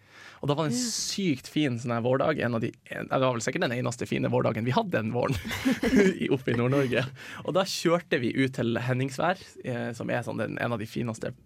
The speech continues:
Speaker 1: eh, plassene, synes jeg da, i Lofoten. Og det var så fint, for da var det kun vi som kjørte på den veien utover, og
Speaker 2: Åh.
Speaker 1: bare
Speaker 2: Ja.
Speaker 1: sol og fin stemning.
Speaker 2: Skal jeg si en sjuke ting? Før jeg begynte på folkehøyskolen, så hadde jeg ikke vært lenger nord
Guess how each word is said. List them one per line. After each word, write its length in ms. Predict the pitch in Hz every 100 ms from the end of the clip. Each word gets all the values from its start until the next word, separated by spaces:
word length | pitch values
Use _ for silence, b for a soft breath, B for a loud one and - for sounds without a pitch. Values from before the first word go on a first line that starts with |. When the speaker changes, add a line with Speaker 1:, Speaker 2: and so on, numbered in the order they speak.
| -
Speaker 1:
eh, 100 | 139
plassene, 340 | 127 117 113
synes 140 | 110 117
jeg 140 | 117
da, 80 | - -
i 80 | 131
Lofoten. 400 | 123 - - -
Og 100 | -
det 120 | - 113
var 260 | 110 113 110
så 140 | - -
fint, 200 | 113 -
for 100 | -
da 80 | 123
var 140 | 123
det 100 | 123 -
kun 260 | - 120 -
vi 120 | 135
som 120 | 143
kjørte 260 | - - -
på 100 | -
den 100 | -
veien 240 | - - 135
utover, 300 | - - 240
og 120 | 240
Speaker 2:
Åh. 60 |
Speaker 1:
bare 280 | - - - - B B B B B B B -
Speaker 2:
Ja. 120 | 226 233
Speaker 1:
sol 540 | 131 127 123 117 -
og 280 | - - 127
fin 400 | - 110 - -
stemning. 340 | - - - - B B B _
Speaker 2:
Skal 160 | - 240
jeg 60 | 226
si 60 |
en 200 | 233 240 -
sjuke 440 | - 233 226 214 208
ting? 200 | 226 247 -
Før 340 | - - 233 226
jeg 100 | 214
begynte 200 | 214 214
på 80 | 202
folkehøyskolen, 600 | 180 214 233 240 196 202 B B
så 100 | -
hadde 120 | 226 220
jeg 80 | 233
ikke 80 | 247
vært 100 | 233
lenger 240 | 208 208 208
nord 280 | 190 202